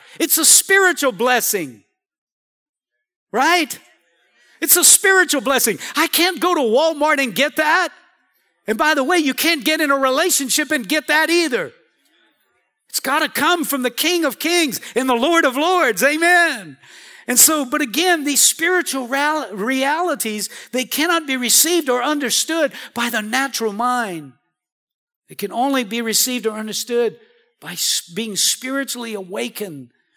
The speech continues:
to God's Spirit. The heavenly blessings and provisions can only be received by connecting with God. How? In the Spirit.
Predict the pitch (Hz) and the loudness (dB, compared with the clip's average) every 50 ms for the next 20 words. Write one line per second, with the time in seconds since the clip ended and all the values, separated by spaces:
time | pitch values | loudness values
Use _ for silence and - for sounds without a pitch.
0 | _ _ - - 196 - - - 202 202 156 - - - - - 220 220 214 196 | _ _ -16 -16 -14 -12 -10 -8 -8 -6 -4 -2 -4 -4 -4 -4 -4 -2 -2 -2
1 | 165 139 120 - _ _ _ _ _ _ _ _ _ _ _ _ _ _ _ _ | -4 -6 -12 -16 _ _ _ _ _ _ _ _ _ _ _ _ _ _ _ _
2 | _ _ _ _ _ _ _ _ _ _ _ _ _ _ _ _ _ _ _ _ | _ _ _ _ _ _ _ _ _ _ _ _ _ _ _ _ _ _ _ _
3 | _ _ _ _ _ _ - - - - 233 254 247 240 226 220 202 156 185 214 | _ _ _ _ _ _ -16 -10 -6 -4 -4 -4 -4 -4 -4 -4 -6 -4 -4 -4
4 | 226 226 220 - 214 196 160 160 196 170 - 185 175 185 220 220 156 175 175 156 | -2 -2 -2 -4 -4 -6 -8 -8 -10 -10 -10 -6 -2 0 0 0 -2 -8 -12 -14
5 | 143 143 - - _ _ _ _ _ _ _ _ _ _ _ _ _ _ _ _ | -16 -18 -20 -20 _ _ _ _ _ _ _ _ _ _ _ _ _ _ _ _
6 | _ _ _ _ _ _ _ _ _ _ _ _ _ _ _ - - 214 190 190 | _ _ _ _ _ _ _ _ _ _ _ _ _ _ _ -8 -8 -8 -6 -4
7 | 220 247 254 247 233 190 220 214 208 196 190 - - 240 220 185 175 175 180 - | -4 -4 -4 -4 -4 -6 -6 -6 -6 -4 -4 -4 -4 -4 -6 -8 -10 -12 -12 -12
8 | - - 190 190 196 214 214 - - 208 196 185 180 180 160 135 - 180 170 185 | -14 -16 -14 -12 -12 -12 -14 -14 -16 -14 -14 -12 -10 -10 -12 -12 -12 -14 -14 -12
9 | 202 185 170 160 151 139 131 147 180 190 214 220 226 214 220 _ _ _ _ _ | -12 -12 -12 -12 -12 -12 -8 -6 -4 -2 -2 -2 -4 -6 -8 _ _ _ _ _
10 | _ _ _ _ _ _ - 190 160 160 143 - - - - 233 240 262 262 220 | _ _ _ _ _ _ -18 -16 -8 -4 -2 -2 -2 -2 -4 -4 -2 0 0 0
11 | 160 120 - | 0 -2 -8